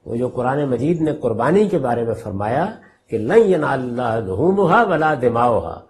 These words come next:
कि ये कुर्बानी तुम खुदा की नज़र के तौर पर पेश करते हो, लेकिन इसका गोश्त, इसका खून, ये खुदा को नहीं पहुंचता।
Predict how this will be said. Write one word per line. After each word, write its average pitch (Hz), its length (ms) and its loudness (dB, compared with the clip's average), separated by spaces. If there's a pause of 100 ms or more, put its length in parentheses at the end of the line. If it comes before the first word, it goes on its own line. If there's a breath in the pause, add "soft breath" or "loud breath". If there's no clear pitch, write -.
(340 soft breath)
कि 117 40 -10
ये 143 120 -6
कुर्बानी 123 560 0
तुम 190 180 -4
खुदा 117 380 -2
की 185 520 -8
नज़र 180 280 2
के 254 140 0
तौर 135 200 0
पर 123 200 -4
पेश 104 280 -4
करते 101 320 -8
हो, 80 240 -8 (320 soft breath)
लेकिन 120 400 -2
इसका 143 260 -2
गोश्त, 113 600 -2 (600 soft breath)
इसका - 300 -4
खून, 202 560 0 (180)
ये 110 140 -4
खुदा 98 320 -4
को 185 140 -4
नहीं 285 140 -6
पहुंचता। - 400 -10